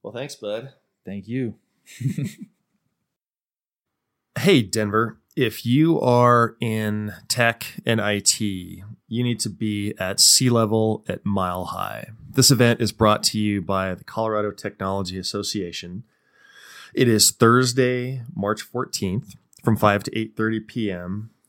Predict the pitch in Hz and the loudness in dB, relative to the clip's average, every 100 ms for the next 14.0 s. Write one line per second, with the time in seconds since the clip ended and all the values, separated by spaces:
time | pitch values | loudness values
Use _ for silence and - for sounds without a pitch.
0 | _ 107 - 104 104 101 101 - 101 98 | _ -6 -4 -4 -4 -2 2 2 2 -2
1 | 92 92 92 87 82 50 - - 117 _ | -4 -6 -8 -8 -10 -12 -12 -14 -16 _
2 | - - - 107 104 101 - 165 147 135 | -18 -14 -8 -4 -2 -4 -2 2 4 4
3 | 127 117 107 110 113 101 98 95 104 95 | 2 0 0 2 2 0 0 0 2 0
4 | - 98 92 104 90 104 - 98 - 92 | -2 -4 -4 -4 -2 -4 -2 -2 0 -2
5 | 87 87 90 98 - 98 92 90 98 107 | -6 -8 -4 -4 0 0 0 0 2 2
6 | 104 - - 101 95 90 87 92 90 95 | 2 -2 0 -2 -2 -4 -8 -10 -10 -12
7 | _ _ - - - - _ - 110 101 | _ _ -20 -20 -20 -20 _ 0 2 2
8 | - - 104 104 - 101 95 98 - 92 | 0 0 0 0 0 -2 -2 -4 -4 -6
9 | 87 87 - _ _ _ _ 123 110 104 | -8 -8 -10 _ _ _ _ 2 2 2
10 | 107 120 110 - 117 101 98 95 - 127 | 0 0 0 -2 -2 -2 -2 -4 0 4
11 | 127 143 117 - 107 95 87 - - 101 | 6 6 4 4 4 2 -2 -8 -2 0
12 | 104 98 95 - 104 98 98 95 80 - | 0 -2 -6 -4 -2 -2 -4 -8 -6 0
13 | - 107 101 98 98 92 98 92 92 92 | 2 4 2 0 -2 -2 -4 -6 -8 -10